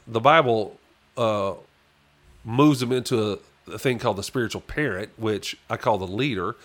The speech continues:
So here's, now here's the difference between a spiritual young adult who's a servant and a spiritual parent who's a leader. And that is the spiritual parent understands the five stages of spiritual growth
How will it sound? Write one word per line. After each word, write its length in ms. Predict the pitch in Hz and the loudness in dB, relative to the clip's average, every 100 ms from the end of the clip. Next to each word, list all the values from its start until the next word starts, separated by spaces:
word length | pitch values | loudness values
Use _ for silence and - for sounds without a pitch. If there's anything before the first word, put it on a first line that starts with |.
| - - - | -20 -20 -2
So 380 | - 151 139 - - | 4 6 4 0 -8
here's, 380 | - 185 220 170 - _ | 2 4 4 0 -12 _
now 180 | 127 127 | -2 0
here's 280 | 123 185 226 | 2 2 2
the 100 | 233 | 0
difference 380 | 165 156 147 - | 2 2 2 -4
between 240 | - 135 | -2 -2
a 20 | |
spiritual 380 | 107 - 127 127 | 0 -2 0 0
young 260 | 110 107 95 | -2 -2 -4
adult 460 | 92 135 147 139 | -4 2 2 2
who's 160 | 110 92 | 0 -4
a 60 | 87 | -4
servant 720 | - - 175 175 90 80 - - _ _ _ - - _ - | -6 -2 0 0 -2 -8 -14 -20 _ _ _ -20 -20 _ -4
and 120 | 123 | 0
a 60 | 113 | 0
spiritual 380 | - 127 - 92 | -2 -4 -4 -8
parent 520 | - 165 147 113 - | -4 -2 0 -2 -4
who's 180 | 113 98 | -6 -4
a 60 | |
leader. 600 | 101 139 180 92 78 - - - - - - | -2 -2 -4 -6 -10 -14 -18 -20 -20 -12 -6
And 120 | 117 | 2
that 220 | 143 185 | 4 4
is 220 | 139 131 107 | 4 2 2
the 80 | |
spiritual 360 | - 156 135 98 | -2 0 0 -2
parent 460 | - - 185 131 - | -6 0 0 0 0
understands 760 | 127 113 - 156 165 143 107 | -2 0 -2 0 0 0 -2
the 100 | - 101 | -6 -6
five 440 | - 123 123 120 | -2 0 0 -2
stages 400 | - 120 110 104 | -4 -4 -4 -6
of 40 | - | -8
spiritual 360 | - 107 98 90 | -6 -6 -8 -4
growth 540 | 107 135 101 95 - | 2 2 2 -6 -12